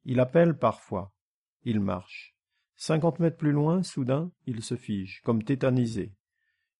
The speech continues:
Une explosion vient de retentir. Quelque chose s'écroule.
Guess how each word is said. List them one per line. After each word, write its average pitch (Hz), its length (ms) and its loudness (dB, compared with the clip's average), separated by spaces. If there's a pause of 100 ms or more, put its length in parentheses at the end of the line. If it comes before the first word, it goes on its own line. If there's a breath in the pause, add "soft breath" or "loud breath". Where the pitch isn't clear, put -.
(100)
Une 131 160 2
explosion 160 640 0
vient 147 180 0
de 120 80 0
retentir. 107 640 -2 (440)
Quelque 123 280 -2
chose 156 300 -6
s'écroule. 107 640 -8